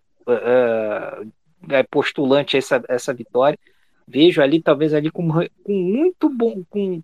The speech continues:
com muita boa vontade de chegar ali no, no, no top dez.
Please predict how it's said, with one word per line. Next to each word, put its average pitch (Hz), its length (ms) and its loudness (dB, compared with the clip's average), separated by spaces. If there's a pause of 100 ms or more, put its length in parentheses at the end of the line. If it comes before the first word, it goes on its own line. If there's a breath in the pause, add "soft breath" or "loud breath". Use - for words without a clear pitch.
com 185 80 -12
muita 196 440 -4
boa 214 280 0
vontade 165 440 -2
de 170 100 -6
chegar 180 380 0
ali 160 240 0
no, 170 260 -6
no, 175 180 -6
no 170 200 -6
top - 260 -2
dez. 117 320 -4